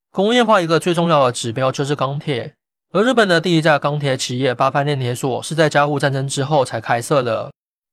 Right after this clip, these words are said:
也就是说，开战之前的那个日本根本就不是什么工业化国家，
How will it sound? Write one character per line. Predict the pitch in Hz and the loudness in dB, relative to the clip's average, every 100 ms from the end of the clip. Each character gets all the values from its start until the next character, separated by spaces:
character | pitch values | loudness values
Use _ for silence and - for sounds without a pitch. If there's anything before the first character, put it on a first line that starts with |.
| _ | _
也 | 147 139 | -4 0
就 | 143 | 0
是 | 143 | -2
说， | 151 147 151 175 _ | 0 0 0 -4 _
开 | - 160 | 0 0
战 | 175 160 | 2 0
之 | 160 | 0
前 | 156 131 | -2 -2
的 | 131 | 0
那 | 139 | 0
个 | 131 131 | 0 0
日 | 156 | 2
本 | 139 127 117 - _ _ - | 4 2 0 -8 _ _ -4
根 | 226 | 0
本 | 220 | 2
就 | 165 160 | 2 2
不 | 147 | 2
是 | 180 | -2
什 | 160 135 | -2 0
么 | 117 | -2
工 | 131 123 | -2 -4
业 | 131 | -4
化 | 117 120 | 0 0
国 | 117 117 | 0 -4
家， | 117 131 127 151 | 0 0 0 -4